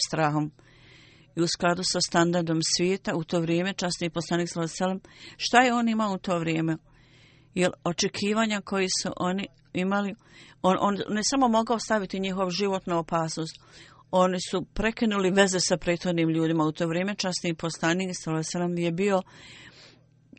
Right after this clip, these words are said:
bio siromašan. I takva je vrsta situacije bila u početnim danima, u početno vrijeme. Imati nade u budućnosti nije bilo nikakvog pokazatelja da postoji neka nada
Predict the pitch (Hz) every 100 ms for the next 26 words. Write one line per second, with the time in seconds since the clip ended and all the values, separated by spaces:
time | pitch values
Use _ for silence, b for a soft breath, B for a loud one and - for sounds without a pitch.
0 | _ - 180 208 196 - - _ _ _
1 | _ - - - - - 196 220 240 -
2 | - 135 151 _ _ _ _ _ _ _
3 | b b b b b _ b b b 190
4 | - 226 - 220 190 190 202 - 180 190
5 | 180 180 - 175 165 165 165 156 - 165
6 | - 156 160 147 147 147 147 139 151 -
7 | 151 151 139 143 135 139 _ _ _ -
8 | _ _ _ _ _ _ _ _ _ b
9 | b b b b 180 190 208 - 170 175
10 | 175 196 247 240 175 175 165 180 190 -
11 | 220 - 196 202 208 214 214 269 262 254
12 | 226 - 202 - 220 226 233 190 175 185
13 | 190 - 208 190 185 180 185 180 175 196
14 | 214